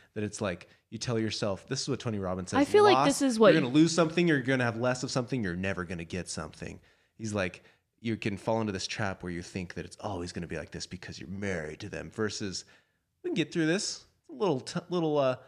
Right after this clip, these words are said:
Speaker 1: little thing we gotta work through. There's a light at the end of the tunnel.
Speaker 2: I think this
Speaker 1: We always
Speaker 2: is
Speaker 1: got tomorrow," stuff like that.
Speaker 2: I think that's how you, that's, like, the path you go down. I don't know if I go down that path.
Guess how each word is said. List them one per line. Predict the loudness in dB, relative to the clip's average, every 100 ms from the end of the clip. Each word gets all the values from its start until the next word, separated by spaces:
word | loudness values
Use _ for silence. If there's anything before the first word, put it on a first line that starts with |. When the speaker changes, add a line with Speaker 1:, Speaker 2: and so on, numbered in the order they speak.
| _ _
Speaker 1:
little | -4 -4
thing | -2 -2
we | 2
gotta | 2
work | 0 -2 -4
through. | -2 -2 -4 -10 -14
There's | -6
a | 0
light | 0 0
at |
the | -4
end | -6
of |
the | -6
tunnel. | -8 -2 0
Speaker 2:
I |
think | 4 2 4
this | 4
Speaker 1:
We |
always | 4 4
Speaker 2:
is |
Speaker 1:
got | 2 0
tomorrow," | 0 0 0 -2
stuff | -4 -6 -4
like | -8
that. | -10 -14 -14 _ 2
Speaker 2:
I | 2
think | 2 0
that's | 0 2
how | 2
you, | 2 2 4 4 2 0
that's, | 0 0 -2 0
like, | 0 0 -6
the |
path | -8 -8 -10 -12
you | -8 -6
go | -4 -4
down. | -6 -8 -10 -12 _ _ _ _ -2
I |
don't | 0 2
know | 2
if | 2
I | 0
go | 0
down | -6 -8 -10
that | -12 -14
path. | -12 -12